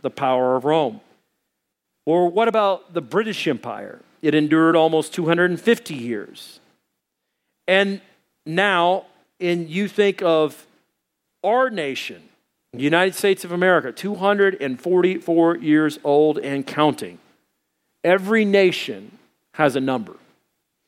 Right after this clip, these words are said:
And the reality is the Bible is foretelling of a time when all nations will be struck down.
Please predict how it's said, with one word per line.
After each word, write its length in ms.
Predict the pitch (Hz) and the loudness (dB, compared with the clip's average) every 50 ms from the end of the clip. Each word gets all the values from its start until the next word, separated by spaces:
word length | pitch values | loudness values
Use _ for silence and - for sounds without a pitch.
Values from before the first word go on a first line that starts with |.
| _ _ _ _ _ _ _ _ - | _ _ _ _ _ _ _ _ -10
And 80 | - 143 | -6 -4
the 60 | 147 | -2
reality 500 | 147 160 160 170 196 214 208 196 165 151 | 0 0 0 2 0 0 0 0 -2 0
is 160 | 151 147 135 123 | 0 -2 -2 -2
the 60 | 143 | -4
Bible 500 | 117 156 170 185 208 208 190 190 175 151 | -2 -2 0 0 0 0 0 0 0 -2
is 80 | 135 | -4
foretelling 520 | - - 151 - - - 175 180 185 185 170 | -6 -8 -14 -12 -4 0 0 0 0 0 -2
of 120 | 156 147 | -2 -4
a 40 | 151 | -4
time 420 | 147 - - 160 160 151 147 139 131 | -6 -4 -4 -2 0 0 0 0 -2
when 160 | 131 131 131 - | -4 -6 -8 -6
all 260 | - 147 165 185 202 | -2 0 2 2 2
nations 580 | 208 190 180 160 156 143 - - 135 123 123 117 | 0 0 -2 -2 -2 -2 -4 -6 -8 -8 -8 -6
will 120 | 123 127 | -6 -6
be 100 | 123 123 | -6 -6
struck 400 | 113 - - - 147 131 - 131 | -6 -6 -4 0 0 0 0 0
down. 400 | 127 123 120 107 101 87 85 - | -6 -4 -4 -4 -6 -10 -12 -18